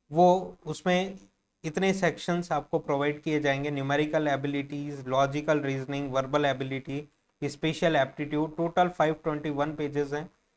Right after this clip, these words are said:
इनको आप ट्रिपल टू रुपीज में ही केवल, अ, अवेल कर सकते हैं। And जीएसटी available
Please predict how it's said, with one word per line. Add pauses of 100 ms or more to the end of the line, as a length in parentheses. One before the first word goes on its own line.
(120)
इनको
आप
ट्रिपल
टू (180)
रुपीज
में
ही
केवल,
अ, (800)
अवेल
कर
सकते
हैं।
And
जीएसटी
available